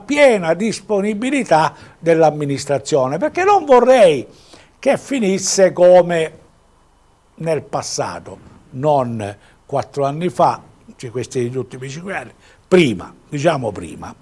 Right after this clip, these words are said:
quando appunto, eh, c'è, c'è da fare questo, no, lascia stare, che fai? Niente, fai il marciapiede, futtatino, no? Questo no,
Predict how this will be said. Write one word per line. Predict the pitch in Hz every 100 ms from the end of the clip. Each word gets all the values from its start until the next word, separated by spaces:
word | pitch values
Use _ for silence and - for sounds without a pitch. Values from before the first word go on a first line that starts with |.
| _ - - - _
quando | 285 277 233
appunto, | 302 302 247 233 208 - 175 156 -
eh, | 147 143 135 131 131 135 - _
c'è, | 190 190
c'è | - 330
da | 262
fare | 233 277 240 202
questo, | 165 156 127 - - - - _ -
no, | 175 220 233 233
lascia | 233 226 233
stare, | 220 - 233 233 226 220
che | 226
fai? | 214 - 233 226 185 - -
Niente, | 247 214 175
fai | 196 254 240
il | 208
marciapiede, | 202 185 - 127 120 95 -
futtatino, | - 180 - 143 101 - -
no? | 170 190 - _ - - - -
Questo | 320 - - 269
no, | 254 226 - -